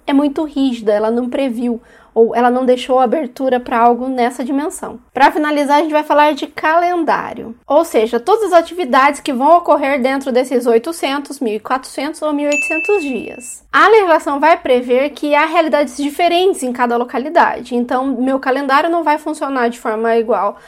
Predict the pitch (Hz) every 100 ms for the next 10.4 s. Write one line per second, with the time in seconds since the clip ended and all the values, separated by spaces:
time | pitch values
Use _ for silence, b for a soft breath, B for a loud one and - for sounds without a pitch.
0 | B B - 240 254 247 240 233 220 254
1 | 277 233 285 311 294 - 277 302 330 330
2 | 302 302 302 311 311 262 185 180 196 247
3 | - 247 254 269 285 262 208 214 226 226
4 | 240 - 214 220 - - 285 277 262 277
5 | 330 349 - 311 302 302 - 349 339 320
6 | 330 - 330 302 302 302 339 330 - -
7 | b b b 294 330 339 - 349 320 302
8 | 339 466 320 285 247 240 240 254 240 240
9 | 254 240 226 240 240 220 - 254 294 294
10 | 262 285 302